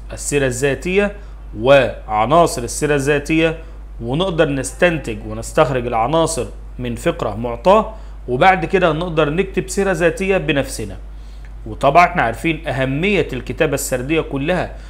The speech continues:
في منهج اللغة العربية، وبتأتي في الاختبار بكذا شكل. تمام يا حبايبي؟ يلا نشوف معانا إيه السيرة الذاتية. يا ترى معناها إيه؟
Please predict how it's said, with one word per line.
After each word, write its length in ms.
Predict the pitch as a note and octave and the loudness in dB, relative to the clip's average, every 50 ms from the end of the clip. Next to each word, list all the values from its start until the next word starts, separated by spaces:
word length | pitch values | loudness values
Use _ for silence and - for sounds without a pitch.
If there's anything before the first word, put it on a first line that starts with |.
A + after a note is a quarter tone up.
| - - - - | -16 -16 -16 -10
في 200 | - B2+ A#2+ A#2+ | -6 -4 -4 -2
منهج 360 | A#2+ D3 D#3+ D3 C#3+ C3 B2+ | 0 0 0 0 -2 -2 -2
اللغة 240 | B2 B2+ D3+ D3+ D#3 | -2 0 2 4 4
العربية، 600 | D3 C3+ C3+ C#3 C#3 C#3 D3 F#3 F#3+ E3+ D#3 D#3+ - - - - - - - - A#2+ | 4 4 4 2 2 0 0 -2 -2 -2 -4 -6 -8 -14 -16 -16 -16 -16 -14 -8 -4
وبتأتي 720 | A#2 A#2+ B2 B2 A#2+ B2+ C3+ - D3+ D3+ D3 - C#3 C3 | -2 0 0 0 0 -2 -2 0 -2 -2 -2 -2 -6 -6
في 420 | - - D#3+ D#3 D3+ D#3 - - | -4 -2 -2 -2 -4 -4 -8 -8
الاختبار 540 | D3 C3 B2+ - - - C3 C#3+ E3 E3 D#3+ | -6 -6 -6 -6 -6 0 4 6 6 6 4
بكذا 420 | C3+ A#2 B2 A2 - E3 E3 E3 D3+ | 2 -2 -4 0 0 2 4 2 2
شكل. 300 | - - A2 - - - - - - - - - - - - - - - - - | 0 -2 -8 -10 -12 -16 -16 -16 -16 -16 -16 -16 -16 -16 -16 -16 -16 -14 -12 -10
تمام 260 | G#2+ G#2+ C3 C#3+ D#3 | -6 -4 -2 0 0
يا 60 | D3 | 0
حبايبي؟ 460 | C3+ C#3 C#3+ E3+ F#3 F3 F#3+ G#3 - D3 B2+ A2+ | 0 2 2 2 2 2 0 -2 -4 -4 -6 -6
يلا 240 | B2 C#3 D3+ D3 C#3+ | -4 -2 0 0 0
نشوف 380 | C#3 - - D#3 C#3 - - | 0 0 -2 -2 -2 -2 -4
معانا 380 | B2+ B2+ A2+ A#2 D3+ E3 D#3+ D#3 | -6 -2 0 2 2 2 2 0
إيه 240 | D#3+ F3+ F#3+ G3 F3+ - - - - - - - - - - - | 2 2 2 0 0 -4 -12 -14 -14 -14 -14 -16 -16 -8 -2 0
السيرة 640 | E3 D#3 D#3 - - - D3 E3 F3+ F3+ F3 E3+ - E3+ | 0 2 0 0 -2 0 2 2 4 4 4 2 2 0
الذاتية. 640 | D#3+ C3+ C3 C#3+ C#3+ C#3+ - - D3 C3 A2 G2 - - - | -2 0 0 0 0 0 -2 -2 -4 -4 -4 -6 -8 -8 -6
يا 120 | A#2+ A#2 | -6 -4
ترى 400 | A#2 - D#3 D3+ C#3 A#2+ G#2+ - - | 2 4 6 6 6 4 0 -4 -4
معناها 540 | C3 C3 C#3+ C3 B2 C#3 D3+ D3+ D3+ C#3+ C3+ | -2 0 2 2 2 2 2 2 2 2 2
إيه؟ 300 | C3+ C3+ C3 C3 C3 C3 | 2 2 0 -2 -2 -4